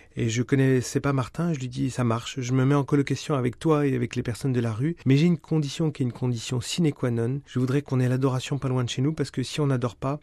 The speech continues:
eh ben, on va se péter la gueule. Et Martin me dit, bah, écoute, j'ai trouvé un lieu. Il me dit, est-ce que tu connais, euh, Saint-Gervais ? J'ai été sur les marches de Saint-Gervais. Je dis, oui, pourquoi ? Parce que c'est à côté de Saint-Gervais. Et j'ai réalisé que c'était une confirmation très forte. Et trois jours plus tard, j'ai, j'ai fait moins de cinquante mètres avec mes affaires.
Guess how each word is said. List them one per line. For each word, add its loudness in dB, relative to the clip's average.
eh -6
ben, -2
on 0
va -2
se -8
péter -2
la -2
gueule. -6
Et -2
Martin -2
me 2
dit, -6
bah, 0
écoute, -4
j'ai 0
trouvé -2
un 0
lieu. -2
Il 0
me 0
dit, -4
est-ce -2
que -2
tu -8
connais, 2
euh, -2
Saint-Gervais ? -2
J'ai -6
été -4
sur -4
les 2
marches 0
de -8
Saint-Gervais. -6
Je -8
dis, 0
oui, 2
pourquoi ? -2
Parce -4
que -2
c'est -4
à 2
côté -6
de -6
Saint-Gervais. -4
Et -2
j'ai 0
réalisé 2
que -2
c'était -6
une 2
confirmation 0
très -2
forte. -6
Et -4
trois -2
jours -2
plus -8
tard, -2
j'ai, -4
j'ai -4
fait -2
moins 4
de 0
cinquante -4
mètres -6
avec -4
mes -2
affaires. -4